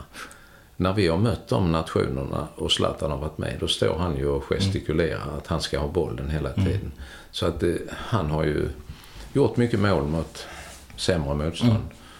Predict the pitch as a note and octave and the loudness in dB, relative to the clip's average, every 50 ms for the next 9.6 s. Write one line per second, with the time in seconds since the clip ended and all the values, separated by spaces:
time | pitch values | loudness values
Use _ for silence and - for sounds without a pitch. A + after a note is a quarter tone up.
0 | - - - - - F2 D#2+ - D2+ - D#2 D#2+ D#2+ D#2 D2 C#2 - - D2+ - | -20 -20 -12 -4 -2 -2 0 2 2 2 2 2 2 0 -2 -2 -4 -4 -4 -2
1 | - D#2+ - - - C#2+ D2 D#2 D2 C#2+ C#2+ D2 C#2+ - - - D2+ C#2+ C#2 - | -2 -2 0 -2 -2 -4 -4 -4 -2 0 2 2 0 0 -2 -2 -2 0 0 -2
2 | - - - - - - - - D2 C#2+ C#2+ D2 C#2 D2+ D2+ D#2 - D#2 D2+ - | -2 -2 -2 -2 -2 -2 -6 -6 -6 -4 -4 -2 -2 0 0 2 2 0 -2 -4
3 | - - D#2+ D#2 D2 D2 D2 D2+ D2 - - - - - - - - - D2+ D2 | -4 -2 -2 -2 -2 -4 -4 -4 -6 -10 -14 -20 -20 -20 -20 -12 -6 -4 -4 -4
4 | - - - D2+ D2 - - D#2+ D#2 D2 D2 D2 D2 - D#2 D#2 D2+ - - C#2+ | -4 -4 -4 -4 -4 -2 0 0 0 2 0 -2 -2 -2 -4 -4 -4 -4 -4 -4
5 | D2 D2+ D2+ - - - E2 D#2 D#2 D#2 D2+ - - - G#2 G#2+ G#2 G2+ G#2 - | -4 -4 -6 -6 -8 -6 -6 -4 -4 -6 -6 -4 -2 2 4 4 4 4 2 2
6 | - C#3 A2+ G2 F#2 E2+ D#2+ E2+ F2 E2+ F2 E2+ F2 F2 F2 F2+ F2 E2+ E2+ F2 | 2 4 4 4 4 2 0 0 0 0 0 0 0 2 2 2 2 2 2 2
7 | - - - - - F2+ F2 F2 E2+ E2+ D#2 - - - - - - - - - | 0 -2 -6 -6 -6 -8 -6 -6 -6 -6 -8 -8 -10 -12 -14 -16 -16 -16 -16 -10
8 | - - G2 G2+ G#2 - - G#2 - - F#2+ F2+ F2+ F#2 G2+ G2 F#2+ F#2+ F#2+ - | -2 0 0 0 0 0 -4 -4 -4 -2 -2 0 0 2 2 2 0 0 0 2
9 | G#2 F#2+ F#2 F#2 F#2+ F#2 G2 F#2 F#2+ F#2+ G2+ G#2 | 0 0 0 -2 -2 0 2 2 4 4 2 2